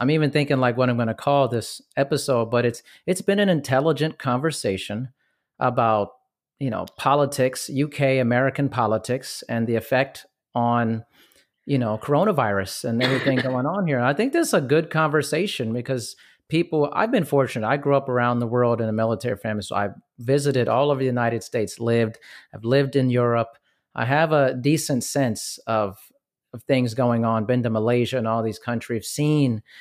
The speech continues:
Speaker 1: extreme poverty, been
Speaker 2: Mm.
Speaker 1: around it, seen extreme wealth. And, uh, and real quick, the furloughing, that, that has happened in America. Some larger companies, uh, like, uh, the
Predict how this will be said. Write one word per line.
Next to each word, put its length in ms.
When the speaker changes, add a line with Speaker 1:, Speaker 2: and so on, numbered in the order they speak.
Speaker 1:
extreme 520
poverty, 800
been 140
Speaker 2:
Mm. 100
Speaker 1:
around 340
it, 240
seen 360
extreme 640
wealth. 500
And, 560
uh, 400
and 100
real 160
quick, 220
the 80
furloughing, 540
that, 220
that 160
has 180
happened 320
in 60
America. 460
Some 240
larger 360
companies, 720
uh, 240
like, 400
uh, 400
the 140